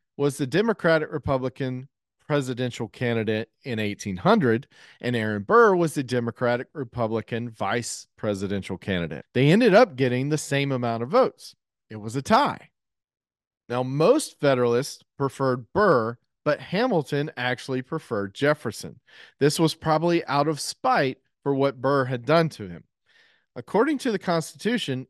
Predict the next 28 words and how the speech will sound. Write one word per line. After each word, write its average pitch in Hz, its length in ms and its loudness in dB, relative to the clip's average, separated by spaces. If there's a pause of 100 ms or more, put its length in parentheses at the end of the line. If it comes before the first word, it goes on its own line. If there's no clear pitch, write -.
each 220 200 -2
state 175 520 -2
delegation 139 720 -2
in 120 160 -12
the 104 80 -8
House 117 260 -4
of 107 140 -6
Representatives 113 880 0 (340)
would 175 180 -2
cast 165 360 0
a 208 80 2
vote 160 400 2
to 165 100 -8
determine 151 720 -2
the 151 80 -4
presidency 117 800 -2
between 139 400 -2
Jefferson 120 580 -4
and 190 140 -4
Burr. 254 300 0 (960)
The 127 80 -4
first 156 400 0
thirty-five 160 600 0
rounds 110 540 -6 (140)
ended 120 460 -4 (120)
in 110 140 -8
a 110 80 -4
tie. 117 480 0